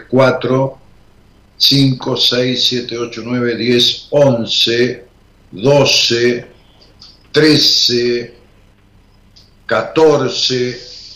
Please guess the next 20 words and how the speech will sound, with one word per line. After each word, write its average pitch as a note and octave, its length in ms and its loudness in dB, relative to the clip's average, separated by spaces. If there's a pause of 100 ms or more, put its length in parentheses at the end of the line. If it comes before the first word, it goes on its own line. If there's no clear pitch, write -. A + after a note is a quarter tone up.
(380)
En C#3+ 140 -2
los E3 140 2
catorce G#3+ 680 -2
lugares, A2 920 -4 (100)
digamos, C#3 720 -6 (1300)
donde A#2 500 -6 (140)
podría D3 380 2
estar D#3 320 0
claramente C#3 680 -2
representado A2 560 -6
padre, B2+ 260 -2
no A#2+ 120 -8
está G#2+ 180 -6
en G2+ 60 -4
ninguno. D2 380 -10 (2500)
Entonces E3 300 2
tu D#3+ 80 2
papá D#3+ 280 2
fue - 460 0 (2250)
o F3 220 0